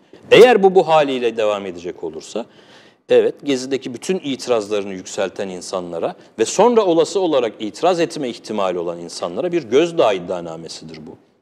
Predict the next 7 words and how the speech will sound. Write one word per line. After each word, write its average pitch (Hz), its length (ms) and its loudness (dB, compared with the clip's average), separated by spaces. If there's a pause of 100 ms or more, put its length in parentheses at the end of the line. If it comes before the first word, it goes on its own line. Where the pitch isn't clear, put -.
(200)
O 151 100 10
yüzdendir 190 460 2
ki 104 200 -12
bugün, 101 320 -6 (720)
e, 92 240 2
Türkiye'de 104 500 -2
gerçekten, 95 680 -2